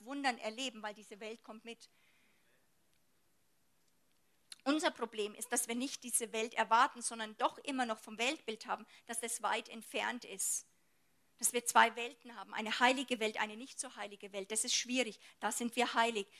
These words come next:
Und das muss komplett aufhören. Du bist hineingenommen in das Königreich und niemand, niemand soll dich mehr kriegen ohne dieses Königreich. Das wird vielleicht unterschiedlich manchmal ausschauen bei deinem Nachbarn,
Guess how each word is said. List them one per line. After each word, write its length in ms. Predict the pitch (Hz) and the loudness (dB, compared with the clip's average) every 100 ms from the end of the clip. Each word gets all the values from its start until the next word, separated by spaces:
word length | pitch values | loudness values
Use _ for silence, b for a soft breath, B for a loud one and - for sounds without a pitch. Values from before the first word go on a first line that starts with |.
| B | B
Und 160 | 220 - | -10 8
das 280 | 269 - 285 | 8 8 -4
muss 260 | 247 - | -6 -8
komplett 500 | - 233 - 226 - | -12 -10 -4 -6 -2
aufhören. 640 | 214 220 - 190 165 185 196 _ _ _ _ _ | -2 -2 -8 -12 -12 -14 -20 _ _ _ _ _
Du 80 | 214 | -14
bist 160 | 226 | -14
hineingenommen 920 | - 220 220 233 285 294 294 277 262 | -12 -4 2 2 2 -6 -10 -10 -12
in 100 | 247 | -14
das 180 | 240 - | -8 -8
Königreich 720 | - 262 226 196 - 190 196 B B | -6 -12 -14 -12 -6 -6 -6 B B
und 280 | 226 220 247 | -4 0 2
niemand, 640 | 302 294 220 196 - - | 2 0 -6 -10 -10 -8
niemand 380 | 226 269 262 247 | -4 -2 -4 -6
soll 160 | 226 | -10
dich 160 | 214 - | -12 -14
mehr 100 | 208 | -18
kriegen 320 | - 226 214 | -16 -18 -16
ohne 260 | 185 214 220 | -14 -12 -12
dieses 300 | 196 202 - | -8 -4 -4
Königreich. 720 | 214 196 175 190 175 - - b b b b | -6 -12 -12 -12 -10 -12 -16 b b b b
Das 140 | - | 2
wird 140 | 202 - | 2 -4
vielleicht 260 | - 190 | -12 -12
unterschiedlich 640 | - 214 214 - 214 202 | -12 -10 -6 -6 -8 -12
manchmal 300 | 202 196 180 | -12 -8 -6
ausschauen 380 | 208 247 277 254 - | -4 -4 -6 -8 -6
bei 120 | 180 | -6
deinem 200 | 185 190 | -8 -8
Nachbarn, 500 | 226 - - 320 | -8 -8 -4 -4